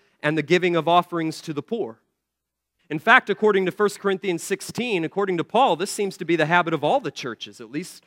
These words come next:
all the churches of Galatia, and he's commanding it for the churches of Corinth. Okay, so number one, Jesus was raised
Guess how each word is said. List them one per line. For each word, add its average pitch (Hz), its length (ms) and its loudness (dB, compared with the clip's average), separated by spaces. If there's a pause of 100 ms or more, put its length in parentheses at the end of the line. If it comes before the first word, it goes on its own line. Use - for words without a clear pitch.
(140)
all 151 160 2
the 170 80 -2
churches 165 440 -6
of 143 140 -6
Galatia, 135 460 -4
and 123 100 -8
he's 123 140 -12
commanding 147 440 -4
it 151 120 -6
for 143 80 -12
the 131 100 -14
churches 151 380 -12
of 127 80 -14
Corinth. 170 540 -6 (1400)
Okay, 151 160 -4 (220)
so 139 280 -4
number 175 240 -2
one, 214 360 4 (200)
Jesus 190 420 -4
was 170 200 -2 (120)
raised 208 840 4